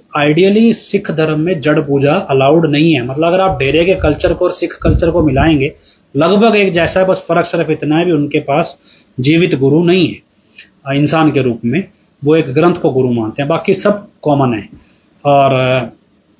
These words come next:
उस concept पे भी डेरे, जैसे डेरे में जड़ पूजा नहीं है, ऐसे सिख धर्म में भी जड़ पूजा नहीं है। अब उनके हिसाब से भी dress कोई पूजनीय वस्तु नहीं है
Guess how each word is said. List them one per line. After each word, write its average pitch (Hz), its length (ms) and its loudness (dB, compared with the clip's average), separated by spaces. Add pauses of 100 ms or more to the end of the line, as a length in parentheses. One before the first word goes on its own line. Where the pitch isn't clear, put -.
(500)
उस 220 200 2
concept - 560 -2
पे 175 80 0
भी 208 100 0
डेरे, 151 320 -2
जैसे 147 320 -2
डेरे 151 240 2
में 165 140 2
जड़ 151 160 0
पूजा 156 300 0
नहीं 156 160 2
है, 202 60 0
ऐसे 202 160 -2
सिख - 240 -6
धर्म 151 240 0
में 143 180 0
भी 160 80 4
जड़ 127 200 -2
पूजा 127 300 0
नहीं 147 260 2
है। 104 120 -10 (640)
अब 208 140 2 (1900)
उनके 190 260 2
हिसाब 170 320 0
से 220 140 0
भी 233 80 2
dress 180 400 0
कोई 226 180 0
पूजनीय 196 460 2
वस्तु 180 320 0
नहीं 131 240 0
है 110 180 -10